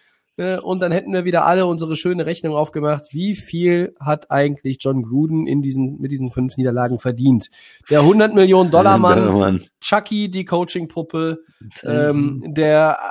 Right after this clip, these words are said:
Speaker 1: vielleicht dann doch unter dem Strich, äh, besser im Broadcast-Booth geblieben wäre. Aber naja, die Raiders sind, ich finde trotzdem natürlich jetzt,
Speaker 2: Ja.
Speaker 1: es geht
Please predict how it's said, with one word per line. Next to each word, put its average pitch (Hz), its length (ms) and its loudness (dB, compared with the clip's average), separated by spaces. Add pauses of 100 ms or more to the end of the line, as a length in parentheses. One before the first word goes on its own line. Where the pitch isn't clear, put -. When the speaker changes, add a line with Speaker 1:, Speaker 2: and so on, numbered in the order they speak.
(120)
Speaker 1:
vielleicht 160 560 0
dann 170 160 -2
doch 156 240 -2
unter 151 220 -4
dem 147 100 -4
Strich, 143 520 -10
äh, 139 200 -6 (160)
besser 175 560 -2 (260)
im 151 380 0
Broadcast-Booth 147 1160 -2
geblieben 139 440 -8
wäre. 127 380 -4 (380)
Aber 131 240 2
naja, 151 460 -4 (280)
die 143 60 0
Raiders 170 360 0
sind, 170 300 -4 (360)
ich - 160 -6
finde 208 200 0
trotzdem 208 480 0 (480)
natürlich 175 440 0
jetzt, - 320 -2
Speaker 2:
Ja. - 180 -12 (380)
Speaker 1:
es - 120 -10
geht 208 300 -2